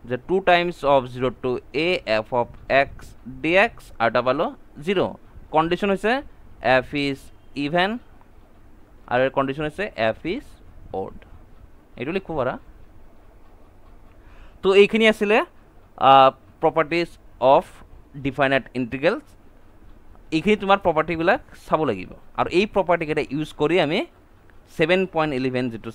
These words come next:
এক্সাৰচাইজ আছে, সেইখিনি আমি কৰিব পাৰিম। এতিয়া এক্সাম্পল চাবা, দুই এটা এক্সাম্পল দেখাই দিওঁ।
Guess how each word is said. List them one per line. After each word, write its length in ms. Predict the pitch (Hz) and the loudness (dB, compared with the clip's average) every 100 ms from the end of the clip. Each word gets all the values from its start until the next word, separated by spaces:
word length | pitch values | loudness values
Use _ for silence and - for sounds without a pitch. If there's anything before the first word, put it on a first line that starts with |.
| - | -10
এক্সাৰচাইজ 360 | 110 131 123 117 120 | -8 -8 -6 -4 -4
আছে, 120 | - 196 | -6 -10
সেইখিনি 240 | 117 110 117 | -8 -6 -6
আমি 80 | 175 - | -8 -10
কৰিব 140 | 107 98 | -8 -8
পাৰিম। 180 | - 110 - - - - - - - - - - - - - - - - - - - - | -12 -16 -20 -20 -20 -20 -20 -20 -20 -20 -20 -20 -20 -20 -20 -20 -20 -20 -20 -20 -18 0
এতিয়া 160 | 185 143 | 2 4
এক্সাম্পল 280 | 147 151 156 | 0 0 -2
চাবা, 140 | 139 143 | -2 -2
দুই 80 | 127 | 0
এটা 100 | 110 110 | 0 -2
এক্সাম্পল 240 | 120 117 101 | -2 -4 -4
দেখাই 180 | 110 104 | -4 -6
দিওঁ। 120 | 147 | -8